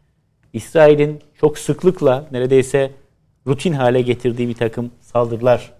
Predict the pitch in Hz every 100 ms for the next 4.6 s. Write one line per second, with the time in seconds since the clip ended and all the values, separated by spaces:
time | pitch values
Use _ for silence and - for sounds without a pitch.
0 | _ _ _ 110 107 - 113 110 110 -
1 | 110 98 92 92 120 _ _ _ _ _
2 | _ _ - 117 165 170 190 180 - _
3 | _ _ 123 143 147 156 147 160 147 135
4 | 147 160 160 143 117